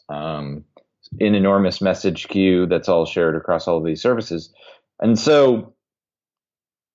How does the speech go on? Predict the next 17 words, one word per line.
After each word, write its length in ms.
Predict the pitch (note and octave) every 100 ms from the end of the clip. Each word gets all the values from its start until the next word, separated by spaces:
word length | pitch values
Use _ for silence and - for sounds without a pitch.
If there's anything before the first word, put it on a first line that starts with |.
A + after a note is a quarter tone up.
| _
I 80 | -
think 220 | A2 F3
what 160 | C#3+ A#2
happens 520 | C3 C#3+ C#3+ A#2+ G2
is, 460 | G#2+ G#2 F#2+ - - _ _ _ _ _ _ -
uh, 260 | F#2 F#2+ -
a 100 | A2
lot 300 | A2 B2+ C#3+
of 240 | C3+ G#2+
the, 440 | G2 G#2 G2 F#2+ - -
the 140 | G2
coordination 880 | F#2+ A2+ A#2 A2+ G#2+ G#2+ A#2 A2 G#2+
and 320 | G#2 F#2+ F2+ E2
the 80 |
automation 560 | F2+ F#2 G2+ G2 G2 G#2
around 360 | F#2 F#2 F2+ F2+
coordination 920 | G2 F#2 F2 E2+ E2 F2 E2 D#2+